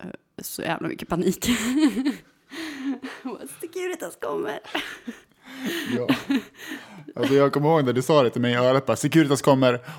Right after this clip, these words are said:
Speaker 2: Och jag var direkt så här, bara, jaha. Då var det kört.
Speaker 1: Ja.
Speaker 2: Det vart ingenting, "Securitas kommer." Och sen kommer polisen och så får vi åka härifrån tomhänta.
Speaker 1: Mm.
Speaker 2: Eh, men ja,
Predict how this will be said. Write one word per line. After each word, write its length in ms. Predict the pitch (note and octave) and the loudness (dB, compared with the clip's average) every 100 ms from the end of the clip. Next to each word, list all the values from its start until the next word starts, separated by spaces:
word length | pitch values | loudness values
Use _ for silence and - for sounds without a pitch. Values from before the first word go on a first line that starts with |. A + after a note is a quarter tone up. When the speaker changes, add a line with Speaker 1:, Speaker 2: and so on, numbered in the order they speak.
| A2+ | 0
Speaker 2:
Och 60 | B2 | 2
jag 60 | |
var 100 | B2+ | 4
direkt 220 | B2+ C3 - | 4 2 2
så 100 | A2 | 0
här, 60 | |
bara, 160 | G2+ B2 | 2 4
jaha. 580 | E3+ D#3+ - - A2+ A#2 - _ _ _ - | 4 2 -6 0 0 0 -8 _ _ _ 0
Då 160 | C#3+ | 2
var 200 | D3 D#3 | 4 4
det 100 | D#3 | 2
kört. 540 | D3 G#2+ G#2 - - - | 2 2 2 -2 -10 -10
Speaker 1:
Ja. 260 | - G3 G3 - | -12 -14 -16 -14
Speaker 2:
Det 100 | - | -4
vart 280 | D3+ C#3+ - | 0 0 2
ingenting, 540 | C#3 B2+ A#2 A2+ G#2+ G#2+ | 2 2 2 0 -2 -4
"Securitas 600 | A2+ - A#2+ A#2 A#2 G#2+ | -6 -2 0 0 -2 0
kommer." 320 | A2 G#2 A2 | 0 0 -2
Och 80 | G#2+ | -2
sen 140 | A#2 | -2
kommer 200 | B2+ B2+ | 0 -2
polisen 520 | A#2+ G#2+ A2 G#2+ - A2 | 0 -2 -2 -4 -6 -6
och 80 | G#2 | -6
så 80 | A2+ | -6
får 100 | B2 | -2
vi 60 | |
åka 460 | B2+ B2+ - - C#3 | 0 -2 -4 -2 2
härifrån 460 | B2+ B2+ A2+ A2 A2 | 2 2 0 -2 -2
tomhänta. 640 | G#2+ G2+ G2 G2+ F#2+ G#2+ - _ - G3+ | -2 0 0 -2 -4 -6 -8 _ -12 -8
Speaker 1:
Mm. 220 | F#3 F3 - - - - - _ - | -6 -8 -12 -20 -20 -20 -20 _ -8
Speaker 2:
Eh, 1000 | D#2 C#2+ A1 G#1 G#1+ G1+ - G1+ - - | -4 -4 -4 -4 -4 -4 -6 -6 -6 -6
men 360 | - B2+ A#2 A#2 | -2 -2 -2 0
ja, 260 | C3 C#3 | 2 2